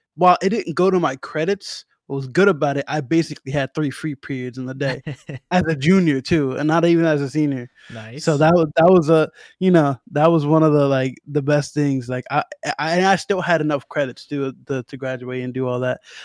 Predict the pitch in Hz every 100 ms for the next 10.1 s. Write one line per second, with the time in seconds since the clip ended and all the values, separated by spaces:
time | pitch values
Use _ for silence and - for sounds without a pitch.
0 | - - 143 - 139 143 135 131 127 -
1 | 139 156 170 170 165 175 185 170 156 147
2 | - 156 160 143 143 - 175 202 180 -
3 | 165 - _ _ - - _ 147 147 139
4 | 135 131 123 123 123 117 _ _ _ _
5 | _ - _ _ _ - 151 147 135 -
6 | - - - 165 151 135 131 _ _ _
7 | _ _ - 131 127 123 143 - 165 175
8 | 147 139 - 123 - 147 151 - 160 160
9 | 151 165 156 156 156 120 113 156 147 156